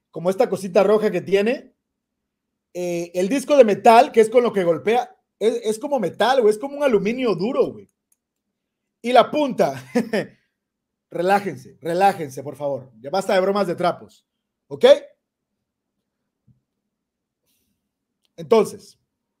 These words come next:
se pueden desarmar y se pueden fusionar entre partes, ¿ok? Se pueden fusionar entre partes.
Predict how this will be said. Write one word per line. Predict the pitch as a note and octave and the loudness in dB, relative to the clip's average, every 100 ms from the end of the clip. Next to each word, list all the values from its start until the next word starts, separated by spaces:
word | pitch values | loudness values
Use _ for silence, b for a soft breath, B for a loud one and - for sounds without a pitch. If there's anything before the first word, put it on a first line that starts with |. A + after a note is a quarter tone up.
| _ _ _ _ _ _ _ _ | _ _ _ _ _ _ _ _
se | _ A#3 | _ -6
pueden | A3+ E4 F4 | -4 -4 -4
desarmar | E4 B3+ G#3+ F#3 F#3 A#3 G3+ G3 - | 2 2 4 0 0 0 0 -2 -8
y | |
se | D#3 | -8
pueden | G3+ A3 C4 | -2 0 0
fusionar | F3 A3 G#3+ F3+ F#3+ | -2 -6 -6 -4 -4
entre | G3+ G3+ F#3 | -4 -6 -4
partes, | G3+ A3 A3 G2+ - _ | -2 -4 -6 -16 -20 _
¿ok? | C#3 C3 A#3+ C4+ _ _ | -8 -2 -2 -2 _ _
Se | - F3 | -14 -12
pueden | C3 G3+ A#3 | -2 -2 0
fusionar | F#3+ G#3+ E3+ E3 | -4 -6 -6 -6
entre | D#3+ D3+ | -8 -10
partes. | D3 G3 G3+ - - _ | -2 -2 -2 -8 -20 _